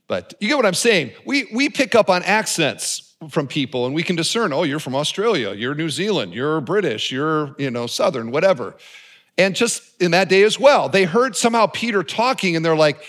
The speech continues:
"Hey, he's got a Galilean accent. You don't suppose that he's one of them?" And they said, "Let's ask him."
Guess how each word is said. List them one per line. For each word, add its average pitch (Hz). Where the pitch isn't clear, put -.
"Hey, 208
he's 494
got 202
a 156
Galilean 160
accent. 143
You 254
don't 269
suppose 208
that 180
he's 175
one 190
of 160
them?" 117
And 127
they 147
said, 143
"Let's 185
ask 135
him." 101